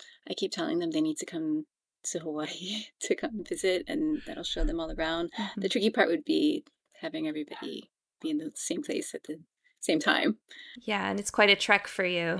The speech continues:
Speaker 2: <laughs>
Speaker 1: Yes, yes. I would love to go to a convention, um, one day too, but just,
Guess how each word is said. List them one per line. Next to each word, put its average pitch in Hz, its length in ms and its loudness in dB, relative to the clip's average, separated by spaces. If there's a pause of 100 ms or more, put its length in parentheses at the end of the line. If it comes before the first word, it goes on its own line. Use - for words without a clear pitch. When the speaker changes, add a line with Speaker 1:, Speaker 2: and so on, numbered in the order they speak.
Speaker 2:
<laughs> - 60 -8
Speaker 1:
Yes, 175 540 10
yes. - 500 10
I 202 80 10
would 240 100 12
love 269 160 10
to 285 80 6
go 262 120 12
to 240 60 8
a 240 40 0
convention, 208 840 4
um, 160 380 2
one 170 160 0
day 160 140 0
too, 165 260 0
but - 140 0
just, - 300 -4